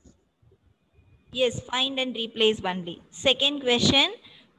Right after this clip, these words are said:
type the following in a Word document. Ensure that each line appears exactly as shown. Press enter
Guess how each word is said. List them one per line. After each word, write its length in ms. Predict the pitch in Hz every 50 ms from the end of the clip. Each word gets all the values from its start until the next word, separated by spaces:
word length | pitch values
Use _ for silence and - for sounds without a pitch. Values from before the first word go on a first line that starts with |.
| - -
type 260 | 285 294 320 302 285
the 80 | 370
following 440 | 349 - 311 269 269 262 269 277 285
in 100 | 285 269
a 80 | 254 233
Word 320 | 214 233 233 247 247 233
document. 580 | 247 240 226 233 - 240 240 254 262 311 392 - _ _ _ _ _ _ -
Ensure 580 | 247 247 240 254 254 - - 320 302 320 359 403 494 - _ _ _ 233
that 220 | 226 247 240 240
each 380 | - 277 294 320 311 - - -
line 360 | 277 269 262 269 302 381 427 - _ -
appears 420 | 226 226 - 269 277 285 285 277 -
exactly 720 | 240 226 233 - - 269 262 262 262 - - 302 311 339 - -
as 140 | 233 214 -
shown. 400 | - - - 240 240 262 339 453 - - - - _ _ _ _ _ _
Press 280 | - 277 285 285 277 - -
enter 600 | 240 226 226 233 233 233 269 269 285 349 403